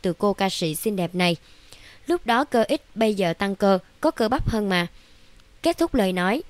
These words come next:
tiếp sau là những cử chỉ mạnh dạn của Quang Lý Bình khi tiến tới ôm chầm lấy Minh Hằng. Sự mạnh dạn trong màn thả thính lộ liễu của Lý Bình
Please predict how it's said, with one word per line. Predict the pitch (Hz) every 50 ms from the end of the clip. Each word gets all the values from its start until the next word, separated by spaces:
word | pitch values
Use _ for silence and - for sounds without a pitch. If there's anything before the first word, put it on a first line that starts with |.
| -
tiếp | - 349 359 -
sau | - - 226 214 214 214
là | 202 180
những | 175 180 165 160
cử | - - 190 185
chỉ | 196 - 196 170 175
mạnh | 233 226 190 165 151
dạn | 156 165 156 156
của | - - 170 185
Quang | - 208 196 190 190
Lý | 190 208 240
Bình | 233 226 190 175 165 - - - -
khi | - - 254 240 226
tiến | 226 - 220 220 262 311
tới | - 226 208 226 285 -
ôm | - 220 196 185
chầm | - - 175 160 156
lấy | 156 165 208
Minh | 262 247 208 185
Hằng. | 175 185 170 - - - - - _ _ _ _ _ _ _ _ _ _ _ _ _ _ _ _ _ _ _ _ _ _ _ - - -
Sự | - - 214 208
mạnh | 208 196 196 214
dạn | 202 190 175 170 185
trong | - 233 226 226
màn | 214 190 175
thả | - 175 170
thính | 180 - 220 254 294 302
lộ | 277 190 165
liễu | 170 180 165 160 170
của | - - 185 180
Lý | 190 220 262
Bình | 247 226 185 180